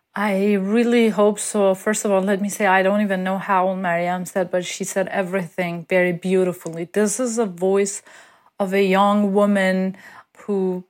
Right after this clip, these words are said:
comes from Iran, and, and this is a voice of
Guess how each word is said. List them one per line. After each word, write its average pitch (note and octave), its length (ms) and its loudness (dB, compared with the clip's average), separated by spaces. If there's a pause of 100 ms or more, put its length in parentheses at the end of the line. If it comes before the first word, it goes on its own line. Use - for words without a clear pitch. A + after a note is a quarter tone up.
(140)
comes F#3+ 340 -4
from F#3 260 -2
Iran, F3+ 560 0
and, F3+ 360 -4
and F#3 220 -4
this F#3 180 -4
is G3 140 -4
a F#3+ 60 -2
voice F#3 420 0
of F#3 640 -6